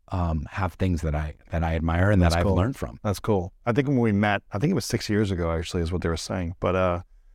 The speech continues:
Speaker 2: I think when you walked in the studio, my other studio, one of the first things you said is, "You look like John Krasinski." I think you said it six years ago. So,
Speaker 1: <laughs>
Speaker 2: um, you still pretty close with a lot of that group? Is that, is that a,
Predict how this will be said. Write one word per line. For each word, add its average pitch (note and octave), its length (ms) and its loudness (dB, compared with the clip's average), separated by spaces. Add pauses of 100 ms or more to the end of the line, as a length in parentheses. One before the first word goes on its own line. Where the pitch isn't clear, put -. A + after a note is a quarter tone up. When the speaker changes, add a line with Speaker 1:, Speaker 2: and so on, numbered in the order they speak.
(1200)
Speaker 2:
I G2+ 60 -2
think A#2+ 180 2
when A2+ 120 4
you G#2+ 100 4
walked G2+ 360 2
in G#2 80 2
the F#2 80 0
studio, F#2 480 2
my F#2+ 160 2
other F#2+ 140 2
studio, F#2 580 0 (320)
one A2 140 0
of F#2+ 100 0
the - 40 -20
first G#2+ 200 0
things G#2+ 160 2
you F#2 80 0
said G#2+ 220 0
is, F#2 260 -2
"You C3+ 100 -4
look C#3+ 100 -6
like G2+ 180 -2
John G2+ 200 -2
Krasinski." G2 440 -6 (320)
I A2+ 80 -4
think C3 180 0
you A#2+ 80 2
said A#2+ 340 2
it A3+ 140 2
six A#2+ 220 0
years A2+ 160 4
ago. F#2+ 220 0
So, G2 260 0 (600)
Speaker 1:
<laughs> - 0 -
Speaker 2:
um, G2 520 0 (420)
you A#2+ 120 0
still C3 200 2
pretty B2 220 4
close B2 320 0
with A#2+ 100 0
a - 20 0
lot A2+ 220 4
of A#2 60 2
that A2+ 180 2
group? A#2+ 260 -2
Is A#2 80 -2
that, A#2 220 0
is G#2 120 -8
that B2+ 120 4
a, B2+ 180 2